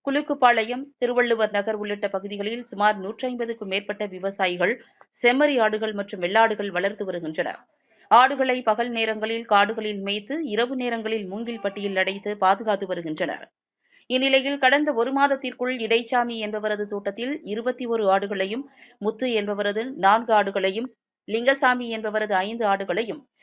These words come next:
பீட்டர் குமார் என்பவரது மூன்று ஆடுகளையும், பாலு என்பவரது நான்கு ஆடுகளையும்,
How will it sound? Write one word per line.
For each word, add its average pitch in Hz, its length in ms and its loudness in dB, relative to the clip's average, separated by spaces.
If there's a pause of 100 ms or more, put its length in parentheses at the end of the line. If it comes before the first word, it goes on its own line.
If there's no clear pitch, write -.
(180)
பீட்டர் 294 360 4
குமார் 262 300 4
என்பவரது 226 500 0
மூன்று 226 340 -2
ஆடுகளையும், 214 580 0 (380)
பாலு 269 360 8
என்பவரது 233 680 -2
நான்கு 220 480 2
ஆடுகளையும், 208 640 2